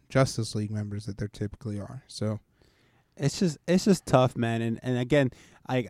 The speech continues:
Speaker 2: we're excited for these movies. We're excited for these movies. Don't get me wrong.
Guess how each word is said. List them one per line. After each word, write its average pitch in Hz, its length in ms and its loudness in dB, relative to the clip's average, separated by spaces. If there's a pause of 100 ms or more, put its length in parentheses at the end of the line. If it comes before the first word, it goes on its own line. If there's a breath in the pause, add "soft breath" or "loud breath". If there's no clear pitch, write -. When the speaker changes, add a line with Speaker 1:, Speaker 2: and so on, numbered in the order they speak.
Speaker 2:
we're 143 280 10
excited 190 400 2
for 131 220 6
these 120 200 2
movies. 120 440 2
We're 143 180 6
excited 147 400 -2
for 120 80 -2
these 110 180 -4
movies. 120 280 2
Don't 123 140 0
get 120 100 -4
me 107 100 -2
wrong. 113 320 2